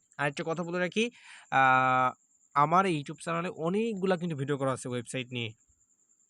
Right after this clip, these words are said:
প্রায় বিশ পঁচিশটা, আশা করছি আরও আমি দিতে থাকবো, কারণ ওয়েবসাইট বানাতে তো ভাই খুব সহজ না।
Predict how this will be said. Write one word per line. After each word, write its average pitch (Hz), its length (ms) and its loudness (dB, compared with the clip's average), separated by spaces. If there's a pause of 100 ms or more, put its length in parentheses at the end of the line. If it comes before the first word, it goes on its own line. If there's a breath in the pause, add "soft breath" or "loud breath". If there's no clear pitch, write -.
(300)
প্রায় 139 200 -2
বিশ 135 260 -8
পঁচিশটা, 143 500 -6
আশা 131 220 -6
করছি 147 200 -6
আরও 131 180 -2
আমি 135 180 -4
দিতে 135 240 -10
থাকবো, 156 300 -8
কারণ 143 200 -6
ওয়েবসাইট 127 300 -8
বানাতে 127 380 -8
তো 139 60 -10
ভাই 147 180 -6
খুব 143 180 -12
সহজ 135 300 -8
না। 170 260 0